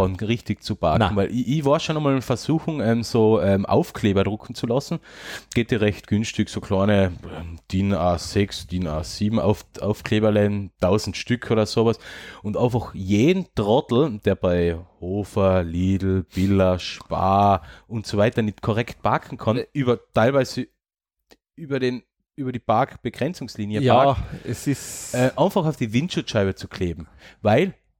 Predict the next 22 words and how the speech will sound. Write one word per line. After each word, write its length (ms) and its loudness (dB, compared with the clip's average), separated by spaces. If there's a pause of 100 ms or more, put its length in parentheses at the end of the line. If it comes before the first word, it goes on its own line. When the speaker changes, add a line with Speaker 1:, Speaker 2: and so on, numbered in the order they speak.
(300)
Speaker 1:
es 360 -8
wäre 340 2
ja 160 2
dann 300 -2
nicht 240 -2
einmal 520 0
Sachbeschädigung, 800 -4
weil 120 -2
man 100 -4
den 100 -6
Kleber 280 2
Speaker 2:
Ja. 60 2
Speaker 1:
ja 40 0
wieder 140 0
ablösen 220 -6
Speaker 2:
Nein, 180 2
aber 260 4
Speaker 1:
kann. 80 -2
Speaker 2:
es 60 -6
ist 160 -4
halt 180 -2
die, 140 -6